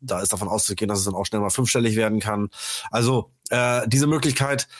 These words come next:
hatten wir in den, in den zurückliegenden achtzehn Jahren, äh, noch nicht. Und umso wichtiger ist es einfach, äh, in dieser, in dieser Liga zu bleiben, um das eben entsprechend auch auszubauen.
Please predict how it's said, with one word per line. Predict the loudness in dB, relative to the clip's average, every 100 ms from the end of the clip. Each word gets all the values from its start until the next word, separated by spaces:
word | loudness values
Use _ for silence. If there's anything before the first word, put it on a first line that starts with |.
| -10
hatten | -4 -2 2 2
wir | 4 4
in | 4
den, | 2 2
in | 2
den | 2
zurückliegenden | 2 2 4 2 2
achtzehn | 0 0 2
Jahren, | 2 2 2 0 0
äh, | 0 2 2
noch | 2 2 2
nicht. | 2 2 0 -6 -16 -20 -8
Und | -2 0 2
umso | 2 2
wichtiger | 2 2 2
ist | 2
es | 0
einfach, | 0 0 0 -2 -4
äh, | -2 -2 -2
in | 0
dieser, | 2 2 0
in | 0
dieser | 0
Liga | 2 2 0
zu | -2
bleiben, | 0 0 0 -2
um | -4 -4
das | -2 -4
eben | -4 -4 -4
entsprechend | -8 -6 -4
auch | -4 -2
auszubauen. | -2 -2 -2 -2 -4